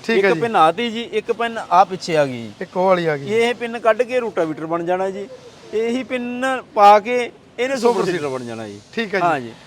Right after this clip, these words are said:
Speaker 1: ਬਾਈ, ਇੱਕ ਜਦੋਂ ਪਹਿਲਾਂ ਛੋਟੇ ਹੁੰਦੇ ਨਾ, ਮਗਰ ਕਣਕ ਦੇ, ਕਣਕ ਬੀਜਣ ਵੇਲੇ ਚੜ੍ਹਾ ਆਉਂਦੇ, ਬਾਪੂ ਗਾਲਾਂ ਕੱਢਦੇ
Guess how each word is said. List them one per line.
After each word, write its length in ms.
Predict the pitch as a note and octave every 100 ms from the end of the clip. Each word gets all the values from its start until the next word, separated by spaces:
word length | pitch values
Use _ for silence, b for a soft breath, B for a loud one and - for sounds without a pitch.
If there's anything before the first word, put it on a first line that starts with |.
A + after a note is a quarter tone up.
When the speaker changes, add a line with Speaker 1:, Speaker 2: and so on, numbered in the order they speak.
| - B3+
Speaker 1:
ਬਾਈ, 180 | D4+
ਇੱਕ 400 | D4 - D4 C#4+ C#4 G#3
ਜਦੋਂ 200 | A#3 B3+
ਪਹਿਲਾਂ 280 | B3+ C4+ A#3+
ਛੋਟੇ 240 | B3 C#4+
ਹੁੰਦੇ 220 | C4+ C4+
ਨਾ, 280 | C#4+ C#4 C#4 D4+ - -
ਮਗਰ 400 | G3 G#3 A3 A3 E3+ -
ਕਣਕ 280 | G3+ F#3 G#3+
ਦੇ, 240 | G3+ G3 B B B -
ਕਣਕ 280 | G#3+ G3+ A3
ਬੀਜਣ 280 | G#3 G3
ਵੇਲੇ 160 | G#3 G#3+
ਚੜ੍ਹਾ 280 | A3 B3 A3+
ਆਉਂਦੇ, 180 | G3+ G3+
ਬਾਪੂ 260 | G3+ G#3
ਗਾਲਾਂ 260 | F#3+ G3 F#3+
ਕੱਢਦੇ 360 | F#3 F#3+ F#3+